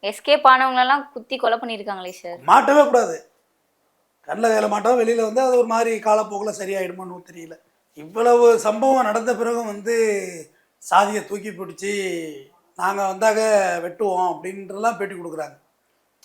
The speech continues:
Speaker 2: சரிங்க, அவங்களாம் ஒரு பொலிட்டிக்கல் லீடரா வேற தன்னை அறிவிச்சுக்கிறாங்க.
Speaker 1: ம்.
Speaker 2: அப்ப இந்த சாதிங்கிற மனநிலையை எப்படி பாக்குறீங்க? இது ரொம்ப ஒரு ஆழமான வியாதிமா அது. நீ மேலால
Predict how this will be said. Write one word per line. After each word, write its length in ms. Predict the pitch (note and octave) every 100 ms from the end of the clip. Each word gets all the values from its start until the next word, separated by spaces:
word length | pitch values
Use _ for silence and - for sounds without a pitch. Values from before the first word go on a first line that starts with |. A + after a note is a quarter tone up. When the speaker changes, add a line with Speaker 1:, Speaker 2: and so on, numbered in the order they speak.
| _ _
Speaker 2:
சரிங்க, 240 | E3+ A#3 G#3
அவங்களாம் 300 | A3+ A#3 -
ஒரு 0 |
பொலிட்டிக்கல் 380 | A3 G#3+ A#3+ A3+
லீடரா 280 | A3+ A3+ A3
வேற 440 | A#3 A3+ G#3+ F#3+
தன்னை 220 | F#3 F3+ F#3
அறிவிச்சுக்கிறாங்க. 580 | G#3+ F3+ E3+ D3 - _ _ _
Speaker 1:
ம். 320 | G#3 G3 F#3+ _ -
Speaker 2:
அப்ப 540 | - G#3+ G#3 G3+ G3+
இந்த 340 | G3 F#3+ G#3 G3
சாதிங்கிற 520 | A3 B3 C4+ B3+ B3
மனநிலையை 540 | G#3+ A3+ A#3+ A#3 A3 G#3+
எப்படி 160 | A3+
பாக்குறீங்க? 320 | F#3+ G3 F#3 E3+
இது 160 | F3+
ரொம்ப 180 | G3+ B3
ஒரு 120 | A#3
ஆழமான 500 | G#3 A#3 A#3 B3 A#3+
வியாதிமா 420 | G#3 G#3+ A3+ G3+
அது. 360 | E3 B2+ C3 D3+ _ _ _ _ _ -
நீ 100 | F#3
மேலால 360 | F#3+ A#3 B3